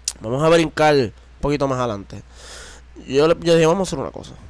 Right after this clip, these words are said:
Yo te voy a enseñar a jugar Smite. Y entonces tú vas a aprender a jugar. Y después que tú aprendas a jugar,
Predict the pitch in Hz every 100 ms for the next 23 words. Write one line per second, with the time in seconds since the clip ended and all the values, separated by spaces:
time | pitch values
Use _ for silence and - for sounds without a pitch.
0 | - - - 156 233 277 - - - -
1 | - - 143 135 160 170 175 175 185 175
2 | 180 - - 156 151 - - - - -
3 | - - 151 147 143 190 202 170 160 165
4 | - - - - - - - - - 160
5 | 165 185 190 196 202 196 190 156 147 170
6 | - - - - - 151 - 143 143 160
7 | 180 180 180 180 143 139